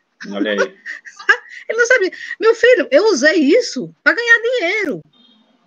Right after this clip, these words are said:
Speaker 2: Agora, essas outras coisas que eu faço, alternativas, eu não faço pra ganhar dinheiro.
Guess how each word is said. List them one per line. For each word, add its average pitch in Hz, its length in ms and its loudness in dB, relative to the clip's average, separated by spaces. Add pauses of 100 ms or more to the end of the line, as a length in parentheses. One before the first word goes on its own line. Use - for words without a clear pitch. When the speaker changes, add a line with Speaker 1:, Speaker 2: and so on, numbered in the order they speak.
(680)
Speaker 2:
Agora, 240 720 -2 (200)
essas 415 400 0
outras 285 280 -10
coisas 226 320 -8
que 196 120 -10
eu 180 40 -6
faço, 277 520 -2
alternativas, 220 760 -4
eu 311 80 0
não 453 140 -6
faço 539 320 -2
pra 523 140 0
ganhar 349 300 4
dinheiro. 185 440 -2